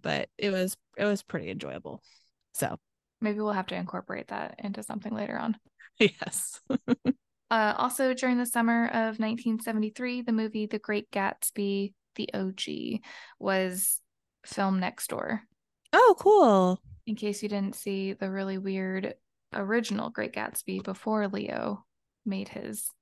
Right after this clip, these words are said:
Speaker 2: contribution.
Speaker 1: It's the one from nineteen seventy-four?
Speaker 2: Mm-hmm.
Speaker 1: With, uh, Mia Farrow. Right. It has Nick Carrow-, uh, Nick Carraway is played by Sam Waterston, who, if you are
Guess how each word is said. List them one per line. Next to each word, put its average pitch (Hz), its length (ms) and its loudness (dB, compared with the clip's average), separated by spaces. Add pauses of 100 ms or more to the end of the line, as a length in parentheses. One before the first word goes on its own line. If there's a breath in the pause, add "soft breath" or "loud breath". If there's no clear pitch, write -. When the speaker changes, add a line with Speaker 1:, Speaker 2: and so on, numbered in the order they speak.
(380)
Speaker 2:
contribution. 214 880 -4 (460)
Speaker 1:
It's - 160 -6
the 233 80 2
one 220 120 4
from 208 140 2
nineteen 202 280 2
seventy-four? 208 640 -4 (500)
Speaker 2:
Mm-hmm. 208 260 2 (520)
Speaker 1:
With, 196 320 0 (140)
uh, 202 480 -6 (760)
Mia 202 380 0
Farrow. - 760 -10
Right. - 160 -4 (300 loud breath)
It - 20 6
has 254 400 6
Nick 220 260 4
Carrow-, 196 460 0
uh, 147 120 -4
Nick 226 180 2
Carraway 208 380 0
is 196 120 0
played 190 220 -2
by 175 100 0
Sam 185 460 2
Waterston, 170 680 0
who, 185 240 0
if 180 380 -2 (440 soft breath)
you 190 520 6
are 185 280 -2